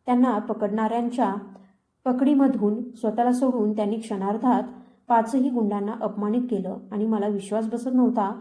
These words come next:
वकील असूनही त्यांनी इतका निर्भीडपणा दाखवला. त्यांनी मला गाडीत बसवलं. परत आल्यावर मी त्यांच्या जखमांवर मलमपट्टी करत म्हणाले,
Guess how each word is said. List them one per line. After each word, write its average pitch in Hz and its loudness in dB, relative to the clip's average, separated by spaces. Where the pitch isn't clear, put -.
वकील 269 2
असूनही 226 0
त्यांनी 214 0
इतका 220 -4
निर्भीडपणा 240 2
दाखवला. 185 -2
त्यांनी 202 -2
मला 202 0
गाडीत 202 0
बसवलं. 247 0
परत 294 4
आल्यावर 233 2
मी 247 2
त्यांच्या 233 0
जखमांवर 214 0
मलमपट्टी 214 -4
करत 214 0
म्हणाले, 175 -4